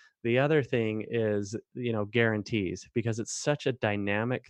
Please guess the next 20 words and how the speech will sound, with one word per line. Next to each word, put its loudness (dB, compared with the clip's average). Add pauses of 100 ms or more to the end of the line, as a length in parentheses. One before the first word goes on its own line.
(120)
thing 0
that -4
takes -4
a -4
long -4
time. -2
If -8
they're 0
saying, -2
"I'm -6
gonna -4
guarantee -2
it -2
within," -4 (380)
you -4
know, 0 (200)
e-, 0
even 2
sixty 2
days, -2